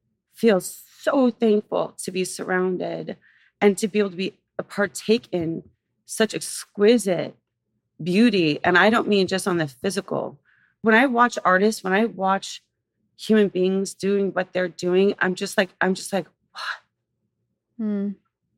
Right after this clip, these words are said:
Speaker 1: It's so majestic.
Speaker 2: Mm-hmm.
Speaker 1: I, I can never tire of it. It never,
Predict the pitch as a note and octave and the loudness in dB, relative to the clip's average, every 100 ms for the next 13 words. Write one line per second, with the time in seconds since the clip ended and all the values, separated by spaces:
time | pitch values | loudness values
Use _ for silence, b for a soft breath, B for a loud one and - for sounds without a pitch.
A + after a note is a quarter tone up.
0 | _ _ _ _ _ _ _ _ _ _ | _ _ _ _ _ _ _ _ _ _
1 | A#3 - - - A#3 G#3+ - G#3 D4 - | -4 -4 -2 2 6 6 4 0 0 -4
2 | - D#3+ - - _ - F#3 G3+ G3 F#3+ | -4 -6 -8 -20 _ -10 -8 -6 -6 -8
3 | _ _ _ _ _ G3 A3 A3+ A#3 A3 | _ _ _ _ _ -6 0 0 0 0
4 | A#3+ A3+ A3+ G3 G#3+ - G#3+ C#4+ B3+ E3+ | 2 4 4 4 0 2 4 4 4 0
5 | - - F3+ G3 G#3+ A3 G3+ | -4 -4 2 4 6 4 2